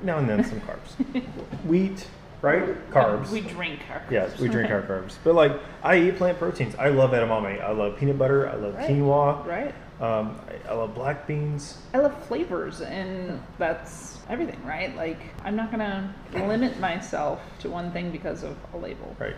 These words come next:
Speaker 1: And these things, I mean, some, some of it that comes along with it is, well, people are eating plant-based. Yeah, I, guess what?
Speaker 2: Yeah.
Speaker 1: I, I eat plant-based too.
Speaker 2: Right.
Speaker 1: Before, I know some people are gonna listen to this and be like, "All right, Ryan and Carrie, what are you supporting here?" Now, I'm not supporting the messaging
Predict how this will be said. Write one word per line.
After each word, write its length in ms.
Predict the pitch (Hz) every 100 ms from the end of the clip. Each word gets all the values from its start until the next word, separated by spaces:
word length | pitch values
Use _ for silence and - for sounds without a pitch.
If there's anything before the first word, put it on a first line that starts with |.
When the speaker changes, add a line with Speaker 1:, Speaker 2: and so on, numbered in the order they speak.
| -
Speaker 1:
And 120 | 147
these 140 | 151
things, 280 | 151 143 135
I 120 | 123
mean, 140 | 117 113
some, 320 | 139 139 135
some 200 | - 147
of 60 | 143
it 60 |
that 100 | 135
comes 200 | 131 117
along 180 | 120 127
with 100 | 107
it 60 | 101
is, 60 |
well, 200 | 110 110
people 260 | 107 120 120
are 80 | 113
eating 180 | 107 104
plant-based. 520 | 117 123 113 98 -
Yeah, 200 | 165 - -
I, 60 | 139
guess 220 | 165 156
what? 200 | 170 -
Speaker 2:
Yeah. 140 | 285 277 123 - - -
Speaker 1:
I, 40 | 156
I 40 |
eat 200 | 165 165
plant-based 440 | 170 170 170 160 -
too. 240 | 165 98 101 -
Speaker 2:
Right. 220 | 107 - - -
Speaker 1:
Before, 580 | 160 - 165 165 156 156 151
I 60 |
know 200 | 131 120
some 380 | 113 - 127 117
people 220 | 123 117 113
are 80 |
gonna 160 | 113 113
listen 220 | 113 -
to 60 | 113
this 120 | 110
and 80 | 113
be 60 | 101
like, 200 | 95 107
"All 100 | 104
right, 340 | 113 110 98 95
Ryan 220 | 95 104
and 100 | 117
Carrie, 480 | 139 127 107 107 104 - - 110
what 120 | 110
are 40 |
you 140 | 110 113
supporting 480 | 127 127 127 104
here?" 220 | 98 98 98
Now, 160 | 107 -
I'm 180 | 117 110
not 240 | 123 127
supporting 380 | 131 127 117 110
the 40 |
messaging 440 | 98 98 - -